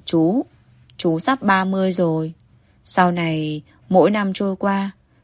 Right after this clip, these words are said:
chú lại già đi một tuổi." Ý cô là sinh nhật năm nay không thể qua loa như vậy được. Nếu không thì cô sẽ đi tìm trong tủ lạnh xem có mì không,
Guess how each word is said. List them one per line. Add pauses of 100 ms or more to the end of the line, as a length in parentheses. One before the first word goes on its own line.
chú
lại
già
đi
một
tuổi." (800)
Ý
cô
là (320)
sinh
nhật
năm
nay
không
thể
qua
loa
như
vậy
được. (680)
Nếu
không
thì
cô
sẽ
đi
tìm
trong
tủ
lạnh
xem
có
mì
không,